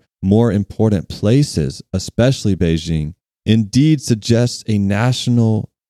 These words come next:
landscape that can be graded into moments in desertification. It haunts the national territory as making every place a site that is pre-disappeared," end quote. And I just fo-, I found that really kind of haunting to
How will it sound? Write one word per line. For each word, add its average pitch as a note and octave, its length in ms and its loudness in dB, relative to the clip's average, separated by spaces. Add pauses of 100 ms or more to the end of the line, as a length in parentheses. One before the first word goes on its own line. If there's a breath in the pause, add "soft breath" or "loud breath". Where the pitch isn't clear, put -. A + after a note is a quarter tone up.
landscape G#2 680 0
that F#2 160 -2
can G#2 280 0
be G2 360 0
graded B2+ 440 2
into A#2 240 0
moments G2+ 840 0
in F#2 100 2
desertification. F2 960 -2 (380)
It A2+ 140 2
haunts - 480 0
the G#2 100 2
national G2+ 500 2
territory F#2 760 2
as F#2+ 160 -2
making G2+ 380 0 (120)
every A#2 320 2
place G#2 500 0
a F2 120 0
site F#2 440 0
that F#2 120 2
is F2 180 0 (320)
pre-disappeared," G2+ 1160 -2 (500)
end F2 160 0
quote. D#2+ 260 -2 (540)
And G#2 580 2 (140)
I G#2+ 80 2
just C3 180 0
fo-, - 160 -4
I A2+ 140 0
found D#3 280 0
that G#2+ 180 0
really G#2 400 4
kind G2 320 0
of E2+ 80 -2
haunting F#2+ 600 -2
to - 120 -10